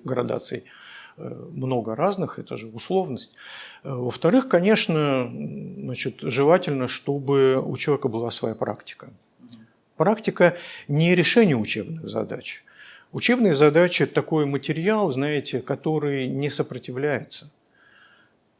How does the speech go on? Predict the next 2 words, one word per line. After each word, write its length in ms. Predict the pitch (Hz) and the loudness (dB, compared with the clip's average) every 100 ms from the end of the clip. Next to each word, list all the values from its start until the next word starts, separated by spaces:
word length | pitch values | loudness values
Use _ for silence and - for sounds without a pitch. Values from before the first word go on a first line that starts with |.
| _ | _
И 600 | 160 135 123 120 113 110 101 _ _ _ _ _ _ _ | -10 -8 -6 -6 -4 -6 -8 _ _ _ _ _ _ _
особенно 640 | 151 - 151 131 127 123 | -6 2 2 2 0 -2